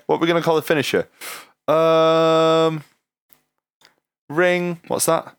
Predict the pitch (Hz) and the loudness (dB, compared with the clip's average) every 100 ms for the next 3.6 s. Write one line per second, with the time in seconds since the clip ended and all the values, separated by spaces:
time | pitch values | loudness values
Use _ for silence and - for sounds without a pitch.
0 | _ - 117 127 127 120 123 135 127 117 | _ -2 0 2 0 0 -2 -2 -2 -2
1 | 110 127 - 135 - 151 _ - _ _ | -2 -4 -6 -6 -4 -4 _ -20 _ _
2 | - - 135 139 131 - 131 98 - 120 | -8 -2 0 0 -2 0 2 0 0 0
3 | 113 92 - 117 98 | 2 0 0 0 0